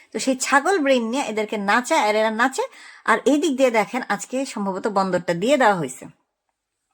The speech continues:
নতুন আরেকটা বন্দর, নাম বলতে পারছি না, বিডা আশিকের ভাষ্য মতে সেই বন্দর দিয়ে দেওয়া হয়েছে আমাদের, উম, মরহুম আনু মোহাম্মদ স্যার।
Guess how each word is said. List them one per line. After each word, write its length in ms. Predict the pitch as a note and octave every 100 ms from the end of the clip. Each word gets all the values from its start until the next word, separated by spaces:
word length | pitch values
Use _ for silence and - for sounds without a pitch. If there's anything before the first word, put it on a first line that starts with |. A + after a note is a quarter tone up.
| _ E3+
নতুন 240 | F3 F3+
আরেকটা 320 | D#3 D3 F#3+
বন্দর, 200 | F3+ F3
নাম 220 | F3 F#3+ A3
বলতে 180 | A#3+
পারছি 220 | G#3+ - G#3+
না, 60 |
বিডা 240 | G#3 B3 A3
আশিকের 520 | - F3+ F3+ E3+ F3
ভাষ্য 280 | E3+ - D#3+
মতে 300 | F3+ - - - - - - -
সেই 180 | C#4+ C#4+
বন্দর 280 | C4 B3+
দিয়ে 220 | A3 A#3+ A#3+
দেওয়া 140 | A3+
হয়েছে 180 | G3 A3
আমাদের, 380 | G3+ G3+ G#3 F#3
উম, 400 | - F3 F#3 G3
মরহুম 680 | A#3+ C4 - C#4+ D#4+ F#3 - _ _ - _ _ _ _ - - -
আনু 200 | F#3+ A3
মোহাম্মদ 440 | A#3 A#3+ A#3+ C4 B3+
স্যার। 260 | - C3+